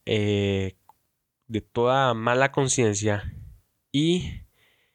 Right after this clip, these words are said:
eh, en el, en, en el, en, en la Reina Valera dice, "lavados los cuerpos con agua pura".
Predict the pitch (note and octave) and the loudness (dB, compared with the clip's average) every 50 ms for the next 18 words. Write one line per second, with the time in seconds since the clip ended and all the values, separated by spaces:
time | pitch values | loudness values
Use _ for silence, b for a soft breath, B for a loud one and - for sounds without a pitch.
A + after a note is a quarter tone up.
0 | _ _ _ _ _ _ _ - G#2 G#2 - - A2 A2 A2 G#2+ A2 - - A2+ | _ _ _ _ _ _ _ 0 0 0 0 0 -2 0 0 -2 0 0 0 -2
1 | A2 G#2+ - - - G#2 G#2 G#2 G#2 G2+ G2+ G2 G2 F#2+ F#2+ F#2 F#2 - - _ | 0 -2 -4 -4 -4 -4 -2 -2 -2 0 0 0 0 0 -2 -2 -4 -6 -10 _
2 | _ _ - G#2+ G#2 G#2 G2+ G2+ G2 G2+ G#2 G#2+ - G#2+ A2 G#2+ G2+ G#2+ A2 A#2+ | _ _ -6 -4 -4 -4 -4 -6 -6 -6 -6 -6 -4 -2 -2 0 0 0 0 0
3 | C#3 D3 D#3+ D#3+ D3 C#3 C3 B2 A#2 A#2 - - A#2+ A2+ G#2 G2+ G2+ A2 A#2 B2 | 0 2 2 2 2 4 2 2 2 0 0 0 0 0 0 0 0 2 2 2
4 | C3 C3+ C3+ C3+ B2+ A#2+ G#2+ - A2+ G#2+ - - A#2 - - G#2 F#2 F#2 F#2 F#2 | 4 4 2 2 2 0 0 0 -2 -2 0 -2 -4 -4 -4 -4 -2 0 0 0
5 | F#2 F2+ - - - - | -2 -4 -6 -10 -12 -12